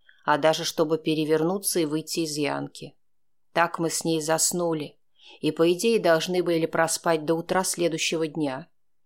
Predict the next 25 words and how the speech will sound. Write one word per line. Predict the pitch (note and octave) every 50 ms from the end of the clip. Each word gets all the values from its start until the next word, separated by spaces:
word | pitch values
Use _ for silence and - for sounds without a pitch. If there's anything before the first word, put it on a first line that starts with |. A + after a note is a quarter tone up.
| _ _ _ -
Но | E3+ E3+ E3+ E3
от | D#3+ -
чего-то, | - - E3+ D3+ D#3+ F3+ F#3+ F#3+ - E3 D#3 - - - - -
как | - F3 E3 - -
по | - F3
команде, | E3+ - E3+ D#3+ E3 F3+ G3 G#3+ G#3+ G#3 - F#3
просыпались | - - F3 F3 - - - E3 - - G3+ G#3+ A3 G#3+ G#3+ - -
каждые | - F3 F3 F3 F3 E3 F3 E3+
два | D3+ D#3+ D#3 D#3+ D#3+
часа | - - E3 - - - D#3+ C#3+ C#3 - - _ _ _ _ _ _ _ _ _
и, | - E3
словно | E3 - - F3 E3+ E3+ D#3+ E3+ D#3+ D#3 D#3
оголодавшие, | D#3 E3 E3 D#3+ D#3+ D#3+ F#3+ G#3 A3 - - - F#3+ E3 E3 - - - - -
лихорадочно | - E3+ F3 - - D#3+ E3 G#3 A#3 A#3 F#3+ F#3 - - - F3+ F3
набрасывались | E3+ E3+ E3 D3 E3 E3+ E3+ D#3+ - - E3+ D#3 E3 D#3+ D3+
друг | D3+ D#3+ E3 - -
на | E3 D#3 D3
друга. | C#3+ D3+ D3+ D3 C#3+ C#3 C#3+ C#3+ D3 - _ _ _ _ _ _ _ _ _ _ _ _
Она | - D#3+ D#3+ E3 D#3
была | D3 E3 E3 D#3+ D#3+
такая | D#3+ D#3+ D3 - - E3 D#3+ D3+
горячая, | D3 D#3+ D3 D3 D#3 E3+ F3 F3+ F3 - - - D#3 D#3 D#3+ _ - - - _
сонная | - - - - F#3 G3 G3 G3+ G3+ G3 F#3+ F#3+ F#3 F3+ F3
и | - - F#3+ F3
мокрая, | E3+ E3 E3 D#3+ D#3+ D#3 D#3 - E3 D#3+ D#3 D3+ D#3 E3+